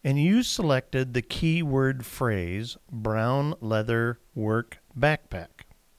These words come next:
And you're gonna require that that's exactly word for word what's typed in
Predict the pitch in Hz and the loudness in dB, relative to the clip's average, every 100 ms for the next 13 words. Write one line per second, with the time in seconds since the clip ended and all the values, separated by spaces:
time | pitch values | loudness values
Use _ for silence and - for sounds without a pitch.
0 | _ _ _ _ _ _ _ _ _ _ | _ _ _ _ _ _ _ _ _ _
1 | _ _ - - - - 151 156 170 190 | _ _ -20 -20 -4 4 6 10 10 10
2 | 220 226 208 165 - 139 135 120 107 113 | 6 6 4 2 0 2 2 0 -2 -4
3 | 104 107 107 110 127 131 143 - 147 151 | -4 -6 -6 -2 2 2 0 -2 -2 0
4 | 117 123 143 151 - 139 120 107 104 104 | -2 0 0 -2 -6 -6 -4 -4 -2 -4
5 | 113 104 - - - 127 123 - 107 101 | -4 -4 -4 -8 -6 -4 -4 -4 -2 -2
6 | 104 | -2